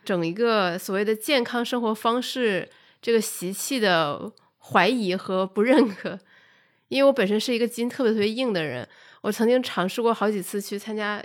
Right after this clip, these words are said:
学习瑜伽，然后每次上完课之后，我都要花半年的时间来抚平我的心理创伤。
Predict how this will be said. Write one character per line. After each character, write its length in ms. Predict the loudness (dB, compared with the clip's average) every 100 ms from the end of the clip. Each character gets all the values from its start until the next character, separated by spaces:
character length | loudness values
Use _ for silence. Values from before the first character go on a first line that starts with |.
| -14
学 280 | -2 2 2
习 240 | 0 -6
瑜 120 | -6
伽， 280 | -6 -4 -6 -8 -20 -20 -18
然 160 | 0 4
后 80 | 6
每 260 | 6 2
次 500 | 0 -2 2 4 2 -4
上 220 | -6 0 2
完 120 | 2
课 180 | 0 -2
之 140 | -2
后， 120 | -2
我 80 | -2
都 60 | 0
要 160 | 0
花 160 | 2 0
半 240 | 2 -2
年 100 | 0
的 80 | -2
时 200 | -6 -6
间 180 | -6 -6
来 160 | -8
抚 160 | -10 -14
平 180 | -6 -4
我 60 |
的 100 | -2
心 200 | -4 -4
理 100 | -4
创 300 | -6 -6 -6
伤。 160 | -4 -4